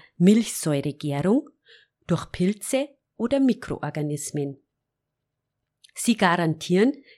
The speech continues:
die Haltbarkeit, verleihen unserem Ferment einen sehr feinen Geschmack und erhalten es knackig und frisch. Auch eine lange Lagerungszeit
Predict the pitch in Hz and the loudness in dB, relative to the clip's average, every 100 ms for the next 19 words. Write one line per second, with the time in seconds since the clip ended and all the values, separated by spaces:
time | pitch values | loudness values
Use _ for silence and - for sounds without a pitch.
0 | - 175 190 226 - - 170 - 143 139 | -6 -4 0 0 0 -8 -8 -8 -10 -12
1 | - _ _ _ - - - 180 160 147 | -18 _ _ _ -20 -18 0 0 0 0
2 | 190 214 196 185 170 165 156 160 151 151 | 0 0 0 -2 -2 -2 -4 -4 -6 -4
3 | 170 233 - - - _ - 165 165 156 | -6 -6 -10 -20 -20 _ -2 0 0 -2
4 | 180 175 - 160 156 156 151 151 - 143 | -4 -4 -4 -2 -2 -2 -4 -8 -6 -8
5 | - - _ _ - - - 208 196 - | -8 -16 _ _ -20 -20 -4 2 2 0
6 | _ 170 165 160 156 185 - 160 - - | _ -6 -4 -4 -2 -2 -2 -2 -6 -12
7 | _ _ - 165 151 - 180 170 - 165 | _ _ -2 0 0 0 -4 -4 -2 -2
8 | - - 151 - - _ _ _ _ _ | -2 -6 -4 -6 -10 _ _ _ _ _
9 | _ _ _ _ _ - - - 208 - | _ _ _ _ _ -20 -8 2 4 4
10 | 196 180 160 156 160 156 - 247 202 160 | 4 4 4 4 2 0 0 2 4 2
11 | 156 - 156 180 - | 0 -2 0 0 -4